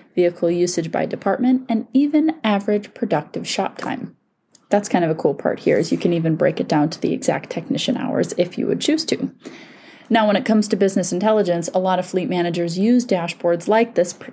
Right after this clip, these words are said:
technician productivity that we were just talking about, staffing levels, safety scorecarding, or preventative maintenance to better manage their fleets.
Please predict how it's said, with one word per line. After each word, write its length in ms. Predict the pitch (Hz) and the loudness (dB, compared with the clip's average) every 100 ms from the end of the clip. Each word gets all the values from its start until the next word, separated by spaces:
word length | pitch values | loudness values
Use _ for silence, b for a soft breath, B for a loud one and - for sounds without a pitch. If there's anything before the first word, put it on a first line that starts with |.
| - | -16
technician 580 | - 180 180 175 180 165 | -2 -2 0 -4 -4 -2
productivity 560 | 160 147 - 156 160 | 0 0 -2 -2 0
that 140 | 185 165 | 2 4
we 80 | 156 | 2
were 80 | |
just 180 | 156 165 | 0 -4
talking 260 | - - - | -8 -6 -4
about, 400 | - 165 190 - B B - | 0 0 -2 -8 B B -4
staffing 560 | - 185 170 175 165 | 0 0 0 0 0
levels, 360 | 165 160 170 185 | 0 0 0 0
safety 380 | - 180 180 180 | 2 0 0 -4
scorecarding, 720 | - 165 165 170 170 170 - | 0 -2 0 0 0 0 0
or 180 | 190 190 | 2 2
preventative 800 | 196 180 165 - - 175 160 | 0 0 0 -2 -2 0 0
maintenance 640 | 185 214 233 175 165 175 - | 0 -2 0 0 0 0 -2
to 100 | 175 | -2
better 380 | 160 180 185 | 2 4 4
manage 420 | 180 165 156 156 - | 2 2 2 0 -4
their 160 | - | -4
fleets. 540 | - 160 - - - | -4 -6 -6 -6 -8